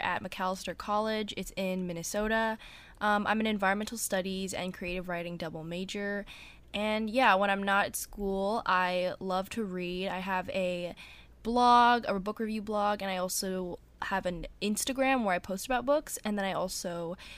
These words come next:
do a lot of marine science research during the summers, which I'm really passionate about.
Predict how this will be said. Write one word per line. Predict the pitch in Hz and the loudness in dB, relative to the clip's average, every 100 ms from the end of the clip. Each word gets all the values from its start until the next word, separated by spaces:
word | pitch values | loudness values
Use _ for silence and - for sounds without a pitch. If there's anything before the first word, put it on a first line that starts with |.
| - | -8
do | - 202 | -2 0
a | |
lot | 185 185 180 | 4 4 4
of | 175 180 | 0 -4
marine | 175 180 185 180 180 | -6 -4 -2 -4 -4
science | 165 151 175 - | -6 -6 -8 -10
research | 165 - - 185 - | -10 -10 -10 -10 -8
during | 180 170 | -8 -8
the | |
summers, | 175 - 85 80 196 - | -8 -8 -8 -8 -6 -6
which | 196 | -4
I'm | 190 | -4
really | 180 | -4
passionate | 185 175 - 175 | -6 -6 -6 -8
about. | 170 160 - | -6 -8 -8